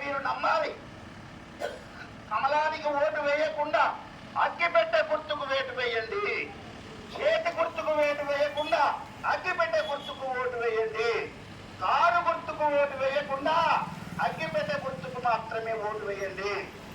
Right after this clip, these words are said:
రెండవ ఈవీఎం మిషన్లో సీరియల్ నెంబర్ ఇరవై నాది, అంటే ఒకటో నెంబర్లో పదహారు ఉంటాయి, రెండవ ఈవీఎంలో పదిహేడు, పద్దెనిమిది, పంతొమ్మిది, ఇరవై అది అగ్గిపెట్టె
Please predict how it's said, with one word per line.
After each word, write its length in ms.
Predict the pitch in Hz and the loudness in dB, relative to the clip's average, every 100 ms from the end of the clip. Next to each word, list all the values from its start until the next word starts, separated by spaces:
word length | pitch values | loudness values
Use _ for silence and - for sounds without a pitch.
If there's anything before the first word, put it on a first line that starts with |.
| - - - 330 | -14 -14 -8 -2
రెండవ 360 | - 294 302 302 302 285 | -2 0 2 2 2 -2
ఈవీఎం 340 | 302 294 302 302 | -2 0 0 0
మిషన్లో 460 | 294 320 302 311 339 359 - - - - - - - - - | -2 -2 0 4 8 8 4 -6 -16 -16 -16 -16 -16 -16 -16
సీరియల్ 420 | - 302 311 311 311 | -8 -2 0 2 2
నెంబర్ 280 | 311 320 294 | 2 0 2
ఇరవై 240 | 294 320 330 320 | 0 2 2 2
నాది, 340 | 320 320 262 - - - - - - | 2 2 0 -2 -6 -14 -16 -4 -2
అంటే 200 | - 285 240 | 0 0 0
ఒకటో 260 | 240 285 302 302 | 0 2 4 4
నెంబర్లో 400 | 302 294 302 605 640 698 | 2 2 2 2 2 2
పదహారు 400 | 269 294 302 285 | 2 2 2 2
ఉంటాయి, 320 | - 277 320 339 - - - - - - - - | 0 2 2 0 -6 -16 -16 -16 -16 -16 -14 -4
రెండవ 320 | - - 359 339 339 311 | -2 4 6 8 4 0
ఈవీఎంలో 500 | 302 302 285 285 294 285 285 - - - - - - - - - - - | 0 2 2 4 4 2 -2 -12 -16 -16 -16 -16 -16 -16 -16 -16 -16 2
పదిహేడు, 560 | - 311 294 311 320 330 320 320 | 4 4 6 6 8 8 8 6
పద్దెనిమిది, 540 | 247 247 302 285 302 311 294 | 4 6 4 6 2 4 4
పంతొమ్మిది, 520 | 269 294 302 294 302 269 | 4 4 4 2 0 2
ఇరవై 300 | 277 330 349 - - - - - | 6 10 10 6 -2 -10 -6 -2
అది 160 | 269 285 | 2 4
అగ్గిపెట్టె 500 | 240 240 - 240 240 | 4 2 -2 0 0